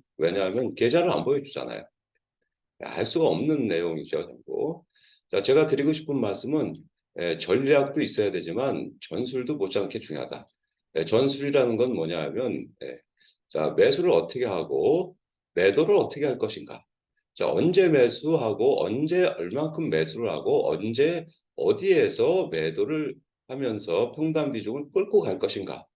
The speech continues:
예, 스윙 트레이딩 할 때는 이게 핵심이거든요. 자, 그래서 이, 자, 매매 전술은, 어, 매매 전술은요, 이거는 단타로 하는 거예요, 단타.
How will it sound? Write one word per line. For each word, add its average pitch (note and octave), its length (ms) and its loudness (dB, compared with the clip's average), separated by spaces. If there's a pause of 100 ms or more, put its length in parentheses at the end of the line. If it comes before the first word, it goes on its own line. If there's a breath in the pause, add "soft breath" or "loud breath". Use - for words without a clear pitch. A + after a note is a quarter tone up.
(380)
예, E2 80 2
스윙 G3 320 4
트레이딩 D3+ 340 2
할 B2+ 100 0
때는 A2 160 -4
이게 G#2 140 -4
핵심이거든요. D3 800 -6 (960 loud breath)
자, C#3 80 6
그래서 D3+ 220 8
이, B2 340 2 (580 loud breath)
자, A#2+ 180 4
매매 D3+ 420 6
전술은, A2+ 920 2 (360)
어, F2+ 420 -4
매매 D3 360 2
전술은요, A2 920 -2
이거는 G#2+ 460 -2 (260)
단타로 F3 420 -4
하는 G#2 180 -2
거예요, F#2+ 180 -4
단타. - 200 -20